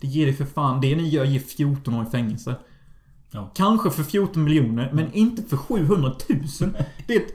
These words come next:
Speaker 1: de pengarna tar slut på tre månader i L A exempelvis.
Speaker 2: Ja, typ.
Speaker 1: Det är ju fan ingenting.
Speaker 2: Har vi något att säga om, eh, den faktiska <laughs> sprängningen?
Speaker 1: Ja, men den är ju C G I two thousand and one.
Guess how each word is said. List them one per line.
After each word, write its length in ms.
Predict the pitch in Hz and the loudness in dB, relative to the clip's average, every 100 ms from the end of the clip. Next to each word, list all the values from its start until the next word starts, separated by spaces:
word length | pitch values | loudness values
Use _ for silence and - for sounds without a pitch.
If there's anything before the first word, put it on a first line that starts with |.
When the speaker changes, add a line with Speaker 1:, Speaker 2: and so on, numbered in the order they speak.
| - - | -12 -2
Speaker 1:
de 280 | 180 175 | 2 4
pengarna 280 | 143 233 165 | 4 0 0
tar 120 | 147 | -2
slut 300 | 147 - 160 | -2 2 0
på 60 | 139 | 0
tre 280 | - 160 123 | -4 0 2
månader 400 | 123 131 113 113 | 2 2 0 -2
i 80 | 117 | -2
L 120 | 110 | -2
A 40 | |
exempelvis. 640 | 110 117 - 196 165 110 113 104 | -2 -4 -2 -4 -2 -4 -4 -6
Speaker 2:
Ja, 280 | - - | -12 -16
typ. 220 | 95 - - - - - - | -16 -16 -14 -12 -12 -12 -4
Speaker 1:
Det 80 | 160 | -2
är 40 | |
ju 80 | 165 | -2
fan 240 | - 220 | 0 0
ingenting. 600 | 190 160 131 135 175 113 - | 4 4 2 0 0 -2 -2
Speaker 2:
Har 140 | 120 | -2
vi 60 | 120 | 0
något 140 | 113 | -2
att 60 | - | -4
säga 420 | - 113 104 104 | -4 -2 -2 -2
om, 220 | 101 107 | -4 -4
eh, 80 | 110 | -4
den 360 | 110 110 110 110 | -4 -4 -4 -4
faktiska 680 | - - - - - - - | -6 -8 -10 -16 -16 -6 0
<laughs> 60 | 523 - | 0 -2
sprängningen? 540 | - 110 104 98 95 - - - - - | -6 -6 -4 -4 -6 -12 -18 -20 -16 -12
Speaker 1:
Ja, 60 | 101 | -8
men 120 | 127 | -4
den 160 | 127 127 | 0 0
är 40 | |
ju 100 | 127 | 0
C 260 | - 135 113 | -2 -4 -2
G 60 | 120 117 | 0 0
I 20 | 113 | 0
two 120 | 127 | -2
thousand 280 | 123 117 110 | -2 -2 -2
and 180 | 110 113 | 0 0
one. 260 | 113 120 | -2 -2